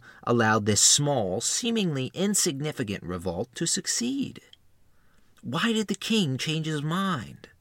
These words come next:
Why did he go against every single government minister he had on hand?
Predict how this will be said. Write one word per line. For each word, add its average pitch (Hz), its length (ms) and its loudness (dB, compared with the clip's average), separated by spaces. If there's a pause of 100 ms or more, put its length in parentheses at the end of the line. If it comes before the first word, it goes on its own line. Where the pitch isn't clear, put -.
(680)
Why 180 280 2
did 220 140 0
he 196 100 0
go 165 240 2
against 156 420 0
every 190 320 0
single 175 460 2
government 160 500 4
minister 139 460 2
he 139 100 0
had 117 280 2
on 135 140 -2
hand? 180 680 -4